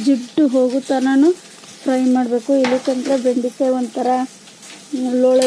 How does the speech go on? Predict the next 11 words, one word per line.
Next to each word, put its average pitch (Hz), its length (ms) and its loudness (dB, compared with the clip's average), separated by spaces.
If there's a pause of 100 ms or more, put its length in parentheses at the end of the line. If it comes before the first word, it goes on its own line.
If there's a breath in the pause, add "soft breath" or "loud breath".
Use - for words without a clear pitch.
ಲೋಳೆ 254 260 2
ಥರ 240 200 -4
ಇರುತ್ತೆ. 247 480 -2 (140)
ಅದಕ್ಕೆ 262 260 -6
ಒಂದ್ 247 180 -4
ಸ್ವಲ್ಪ 262 240 -6 (140)
ಜಾಸ್ತಿನ 254 540 0 (760)
ಫ್ರೈ 254 220 2
ಮಾಡ್ಕೋಬೇಕು. 240 720 -4 (760)
ಫುಲ್ 285 200 -2 (100)
ಕಪ್ಪಗಾಗೋ 262 560 -2